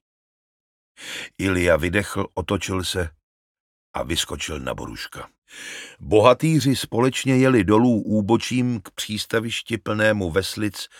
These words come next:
s dračími hlavami. Cítili, že teď není dobrá příležitost na zvědavé otázky. Ale Mikula to nevydržel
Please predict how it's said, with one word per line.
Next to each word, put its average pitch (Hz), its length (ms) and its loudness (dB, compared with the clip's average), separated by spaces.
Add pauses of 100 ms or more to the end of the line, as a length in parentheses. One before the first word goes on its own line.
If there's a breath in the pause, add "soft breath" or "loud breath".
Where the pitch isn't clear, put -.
(120)
s - 200 -10
dračími 98 640 0
hlavami. 76 460 -6 (1400 loud breath)
Cítili, 143 580 2
že 127 180 2
teď 151 280 -2 (220)
není 139 440 -2
dobrá 127 420 0
příležitost 107 960 -4
na 90 180 0
zvědavé 82 540 0
otázky. 87 640 -2 (640 loud breath)
Ale 98 240 4
Mikula 139 520 0
to - 180 -8
nevydržel 120 720 0